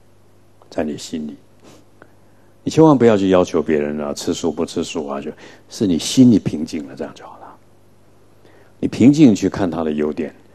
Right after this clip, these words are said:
你平静去接受他的缺点，这样就好了。你千万不要跟他比赛谁高谁低，这个对那个错，有这个是非，是非分别，你就是制造混乱的根源，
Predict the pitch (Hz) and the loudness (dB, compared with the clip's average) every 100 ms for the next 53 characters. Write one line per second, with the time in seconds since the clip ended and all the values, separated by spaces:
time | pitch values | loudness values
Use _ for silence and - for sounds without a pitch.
0 | _ _ 92 - 107 147 151 107 110 - | _ _ -6 -2 0 2 2 2 0 0
1 | 92 90 82 85 80 - - 78 78 - | 0 2 0 -2 -2 -4 -4 -4 -6 -10
2 | _ _ _ _ _ _ _ _ - 113 | _ _ _ _ _ _ _ _ -6 -4
3 | 95 78 76 71 78 92 127 92 104 92 | -4 -6 -8 -8 -8 -4 -4 2 2 2
4 | 95 - - - 95 76 - 80 - 82 | -2 -2 -4 -4 -2 -4 -4 -8 -4 -6
5 | 76 76 69 - 90 85 _ _ _ _ | -4 -8 -8 -8 -8 -10 _ _ _ _
6 | _ _ _ _ - 85 - 87 80 82 | _ _ _ _ -2 0 2 0 0 -2
7 | 80 - 87 - _ _ _ _ _ _ | -4 -2 -4 -6 _ _ _ _ _ _
8 | 127 156 147 - 165 127 139 131 - - | -6 0 0 0 -2 -2 -4 -12 -10 -8
9 | 131 135 131 165 165 87 85 - _ _ | -4 -4 0 0 2 -2 -2 -8 _ _
10 | 85 78 - 147 104 92 _ _ _ - | -14 -12 0 0 2 -6 _ _ _ -6
11 | 139 104 87 117 87 85 73 - 85 71 | -4 -4 -2 -2 0 -2 -4 -6 -8 -8